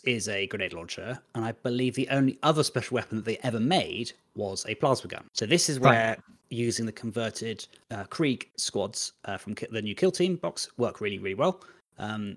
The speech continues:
Speaker 1: because there's a whole bunch of special weapons in there. However, I, I feel like unless I really mixed up all the squads, I think what I'd quite like to do is keep the squads internally, um, consistent. So
Speaker 2: Yep.
Speaker 1: if I'm gonna have a, a, a squad of Steel Legionnaires made of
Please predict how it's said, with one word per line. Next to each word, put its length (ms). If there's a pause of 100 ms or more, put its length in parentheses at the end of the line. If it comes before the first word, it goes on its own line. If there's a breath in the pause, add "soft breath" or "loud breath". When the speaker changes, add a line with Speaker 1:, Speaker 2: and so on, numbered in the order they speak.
(140)
Speaker 1:
because 260
there's 200
a 40
whole 140
bunch 160
of 40
special 280
weapons 140
in 100
there. 240 (240 soft breath)
However, 240
I, 240 (120)
I 120
feel 180
like 160 (140)
unless 320
I 60
really 640
mixed 280
up 100
all 120
the 100
squads, 580
I 60
think 180
what 120
I'd 120
quite 220
like 140
to 80
do 100
is 100
keep 260
the 80
squads 600 (140)
internally, 840 (320)
um, 500 (420)
consistent. 460 (140)
So 80
Speaker 2:
Yep. 400
Speaker 1:
if 140
I'm 100
gonna 220
have 180
a, 240 (340)
a, 40
a 160 (100)
squad 320
of 60
Steel 200
Legionnaires 440
made 200
of 220